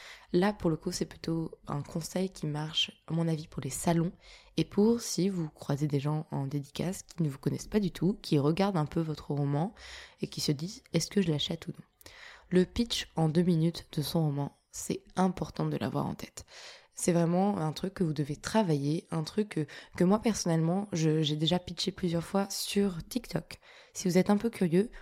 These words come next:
vous ouvrez mon compte TikTok. C'est la première vidéo qui est épinglée tout en haut. C'est mon pitch en deux minutes. Ou deux minutes et demie.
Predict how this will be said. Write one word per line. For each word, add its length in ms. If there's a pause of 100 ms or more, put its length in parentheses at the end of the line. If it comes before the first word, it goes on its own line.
(140)
vous 180
ouvrez 240
mon 100
compte 220
TikTok. 440 (360)
C'est 200
la 140
première 420
vidéo 300
qui 160
est 160
épinglée 440
tout 400
en 120
haut. 140 (260)
C'est 180
mon 140
pitch 380 (100)
en 140
deux 100
minutes. 440 (480)
Ou 180 (140)
deux 120
minutes 520
et 40
demie. 180